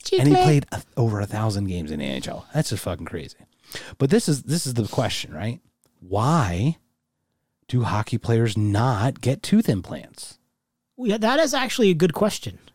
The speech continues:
Speaker 2: Why don't hockey players get tooth implants?
Speaker 1: Tooth hurty.
Speaker 2: That's
Speaker 1: Oh,
Speaker 2: what
Speaker 1: that's dental,
Speaker 2: time,
Speaker 1: that's what time
Speaker 2: that's
Speaker 1: they
Speaker 2: what time
Speaker 1: go
Speaker 2: hockey
Speaker 1: to the
Speaker 2: players go
Speaker 1: dentist
Speaker 2: to the dentist.
Speaker 1: to get implants.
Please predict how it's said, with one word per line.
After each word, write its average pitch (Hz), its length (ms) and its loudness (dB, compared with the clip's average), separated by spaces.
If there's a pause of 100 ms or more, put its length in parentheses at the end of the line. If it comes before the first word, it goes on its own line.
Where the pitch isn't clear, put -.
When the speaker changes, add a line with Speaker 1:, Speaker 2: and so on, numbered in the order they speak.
(1160)
Speaker 2:
Why 170 680 4
don't 170 220 4
hockey 180 280 2
players 156 360 4
get 190 160 0
tooth 233 180 0
implants? 107 540 -4 (1300)
Speaker 1:
Tooth - 380 4
hurty. 131 460 2 (960)
Speaker 2:
That's 160 160 4
Speaker 1:
Oh, 156 80 6
Speaker 2:
what 131 80 4
Speaker 1:
that's 190 180 6
dental, 139 180 4
Speaker 2:
time, 180 300 8
Speaker 1:
that's 160 260 4
what 113 100 0
time - 120 -6
Speaker 2:
that's 101 180 4
Speaker 1:
they 208 60 6
Speaker 2:
what 220 100 4
time 170 260 4
Speaker 1:
go - 60 4
Speaker 2:
hockey 165 140 4
Speaker 1:
to 165 60 4
the - 40 4
Speaker 2:
players 165 240 6
go 170 120 6
Speaker 1:
dentist 165 140 6
Speaker 2:
to 147 60 0
the 135 80 2
dentist. 160 460 2
Speaker 1:
to 123 80 4
get 123 280 4
implants. - 680 -4